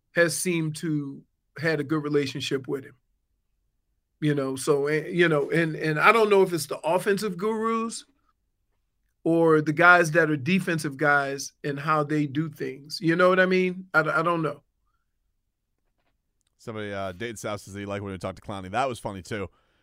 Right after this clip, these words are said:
Speaker 2: 'cause he's like, uh, 'cause Clowney gets, he, he gets just close to him and Tua steps up and makes the throw. And then he goes, "Hey, Clowney."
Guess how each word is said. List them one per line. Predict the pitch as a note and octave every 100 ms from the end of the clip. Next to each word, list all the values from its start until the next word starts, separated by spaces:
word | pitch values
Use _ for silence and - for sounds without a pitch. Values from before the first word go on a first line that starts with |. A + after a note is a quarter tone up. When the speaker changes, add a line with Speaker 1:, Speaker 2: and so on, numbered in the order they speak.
| _ -
Speaker 2:
'cause | A2+
he's | G#2
like, | A2+ G#2 G2
uh, | G2+ G2+ F#2+
'cause | G#2+ -
Clowney | C3 A#2 A#2+
gets, | A2 G#2 - - -
he, | A2+
he | A2 G#2+
gets | A2 G#2 -
just | G#2+ G2+ D3 C3
close | C#3 C3 -
to | A#2
him |
and | F#2+
Tua | - A#2
steps | - G#2+ -
up | G#2+ G#2
and | G#2
makes | G2
the | -
throw. | - G2+ G#2+ B2+ _ _ _ _ _ _
And | G2+
then | G2
he |
goes, | G2 F#2 _ _ _ _ -
"Hey, | A2+
Clowney." | - C#3 D3+ A#2+